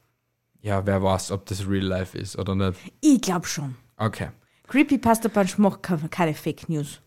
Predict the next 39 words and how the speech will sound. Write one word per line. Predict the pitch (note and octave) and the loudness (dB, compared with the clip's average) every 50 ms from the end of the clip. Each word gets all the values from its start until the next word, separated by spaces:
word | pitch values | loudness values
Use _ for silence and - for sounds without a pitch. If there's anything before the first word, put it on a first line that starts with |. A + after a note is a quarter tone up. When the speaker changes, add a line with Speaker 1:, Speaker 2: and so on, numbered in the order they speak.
| _ _ | _ _
Speaker 1:
Aber | - A#2+ C#3+ E3 E3+ | 4 6 8 8 8
so | E3+ - D#3 F3 F3+ F3+ | 6 6 6 6 8 8
wie | F3 | 6
es | E3 - - | 6 6 2
vorher | - - C3+ D3 E3+ E3 D3+ C#3+ | 4 6 8 8 8 8 6 6
die | B2+ B2+ | 6 4
liebste | B2 B2+ D3+ F3 E3+ - - - C3+ A2+ | 2 2 2 2 0 0 -2 -2 0 2
Dame | A#2 G#2+ A#2 C#3 C#3+ B2+ A2+ A#2+ - - - - | 4 6 6 6 6 6 6 4 2 0 -4 0
schon | A#2+ A#2+ A#2 A#2 A#2 A#2 A2 - - | 4 4 6 6 6 4 2 0 -2
erwähnt | - G#2+ G2 G#2+ A#2+ D#3 E3+ - | -2 2 4 6 6 4 4 4
gehabt | - A2+ G2 G2 - - | 4 4 4 4 4 4
hat, | A2 C#3+ F3+ - - - _ _ _ _ _ _ | 4 4 4 0 -8 -18 _ _ _ _ _ _
Speaker 2:
Ja. | D#3 C#3+ B2+ G#3 - _ _ _ _ | -12 -10 -10 -12 -14 _ _ _ _
Speaker 1:
haben | - - A2+ B2 B2 | 0 4 4 6 6
wir | A#2+ G#2+ | 6 6
auch | - | 6
eine | A#2+ A2 A2 G#2+ | 4 4 2 2
Frage | - - G2+ F2+ G2+ A#2 A#2+ A#2 | 0 0 0 0 2 2 2 0
für | A#2 A2+ | 0 -2
die | A2 G#2+ | -4 -2
Community. | - A2 G#2 G#2 G#2+ A#2 A#2+ A2 - - - F#2+ - _ _ _ _ _ _ _ _ | -2 0 2 4 4 4 4 4 2 -2 -8 -12 -12 _ _ _ _ _ _ _ _
Speaker 2:
Schieß | - - - - F#3 F#3 F3 - - | -8 -4 -2 -2 -2 -2 -2 -2 2
los, | G#3+ C4+ D#4+ F4 E4+ - | 4 4 4 4 4 0
lieber | E4 C#4 B3+ B3 | 0 0 2 2
Michel. | A3+ G#3+ - - - - - _ _ _ _ _ _ _ | 2 0 -2 -4 -8 -18 -20 _ _ _ _ _ _ _
Mi- | F#3+ G#3 G#3+ G#3+ G#3+ - - - - - - - - _ _ _ _ _ _ _ _ _ _ _ _ _ | -4 -4 -4 -4 -4 -8 -12 -12 -12 -18 -20 -20 -20 _ _ _ _ _ _ _ _ _ _ _ _ _
Speaker 1:
Lieber | - A#2 G#2+ G#2+ G2+ G2+ F#2+ F2 F2+ | -8 -2 0 2 2 2 2 2 2
was? | F#2 G#2 C3+ D3 - - - _ _ _ _ - | 2 2 2 0 -2 -8 -16 _ _ _ _ -2
Speaker 2:
<laughs> | B3 - F4+ - - _ _ _ A#3 | -2 -2 -2 -4 -12 _ _ _ -4
Ich | - - | -4 -4
hab | - - - B2+ | -8 -14 -16 -18
Michel | D3 E3 F#3+ F#3+ - G3+ E3+ - - _ _ _ | -12 -12 -12 -8 -6 -6 -6 -6 -8 _ _ _
sagen | - - G#3+ A3+ A#3+ A#3+ A3+ | -4 0 2 4 6 6 6
wollen | G#3+ G3+ E3 | 6 6 6
und | - A3 A3 A3 | 2 0 2 2
hab | A3 G3+ - | 0 2 2
aber | G#3 G3 F#3 | 2 2 2
es | F3+ - - | 0 -2 -4
<laughs> | - _ - - - - - - - D4+ D#4 - - - - - - | -10 _ -20 -20 -20 -20 -16 -8 -8 -6 -6 -2 0 2 2 2 2